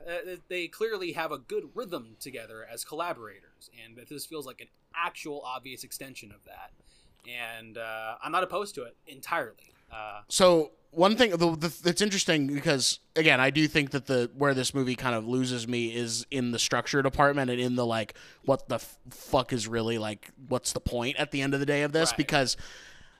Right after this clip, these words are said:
Speaker 2: when I first heard about this movie and that it was gonna be about a child actor,
Speaker 1: Yeah.
Speaker 2: I really thought we were going down the road more of, like, a Stanley from Magnolia type
Speaker 1: Sure.
Speaker 2: story.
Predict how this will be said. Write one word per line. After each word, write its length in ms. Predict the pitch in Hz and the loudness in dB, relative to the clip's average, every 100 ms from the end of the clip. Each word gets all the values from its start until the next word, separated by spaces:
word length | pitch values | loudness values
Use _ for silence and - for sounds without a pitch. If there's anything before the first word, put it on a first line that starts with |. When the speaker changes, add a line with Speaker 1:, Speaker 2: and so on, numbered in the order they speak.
| _ 180 | _ 6
Speaker 2:
when 140 | 185 | 10
I 120 | 170 | 10
first 280 | 233 247 - | 10 8 8
heard 140 | 208 208 | 6 8
about 220 | 180 151 | 8 6
this 140 | 151 | 4
movie 220 | 165 160 | 4 6
and 60 | 147 | 6
that 80 | 139 | 4
it 20 | |
was 100 | 131 | 4
gonna 140 | 139 139 | 2 4
be 80 | |
about 160 | 135 127 | 4 4
a 20 | |
child 340 | - 131 113 110 | 4 4 4 2
actor, 520 | 104 127 120 85 80 _ _ _ _ | 0 0 -2 -4 -8 _ _ _ _
Speaker 1:
Yeah. 160 | - 165 | 2 6
Speaker 2:
I 60 | |
really 400 | 165 160 220 240 | 8 10 10 10
thought 300 | 185 175 165 | 8 8 8
we 100 | 160 | 8
were 160 | 160 151 | 6 6
going 400 | 143 151 147 139 | 6 6 6 4
down 520 | 139 139 139 135 127 | 6 6 6 4 2
the 100 | 139 | 0
road 460 | 131 139 139 135 131 | 2 4 6 4 2
more 260 | 131 139 139 | 4 6 6
of, 140 | 127 | 6
like, 240 | 127 123 | 2 2
a 320 | 127 120 113 - _ _ _ | 0 0 -2 -6 _ _ _
Stanley 640 | - - 151 147 147 139 | 2 4 8 6 6 4
from 220 | 135 143 127 | 4 4 4
Magnolia 800 | 117 110 110 120 135 147 170 180 _ - | 2 2 2 2 4 4 2 -2 _ 4
type 260 | 170 185 | 6 6
Speaker 1:
Sure. 240 | 233 143 - | 4 -2 -2
Speaker 2:
story. 560 | - 180 180 196 220 | 6 10 10 8 4